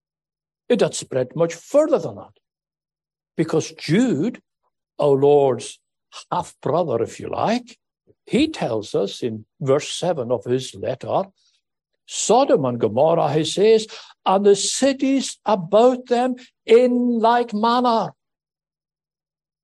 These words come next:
It spread like a disease. Yet,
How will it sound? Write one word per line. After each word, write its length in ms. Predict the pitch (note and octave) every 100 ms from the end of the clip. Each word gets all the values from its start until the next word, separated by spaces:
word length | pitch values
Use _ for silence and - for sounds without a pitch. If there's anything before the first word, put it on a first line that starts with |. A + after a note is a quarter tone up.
| _ _ _ A3+
It 100 | B3+
spread 840 | - - G3+ C4 B3+ G#3+ C#3 D3+ -
like 260 | F3 A3
a 60 | A3 A#3+
disease. 1000 | A3+ - D4+ D4 A3+ C3 G#2 - - - _ _ _ _ _ _ _ _ _ _ _ _ _ _ _ _ _ _ _ _ _ _ _ _ _ _ _ _ _ _ _ _ _ _ _ _ _ _ _ _ _ _ _ _ _ _ _ -
Yet, 340 | D3+ F#3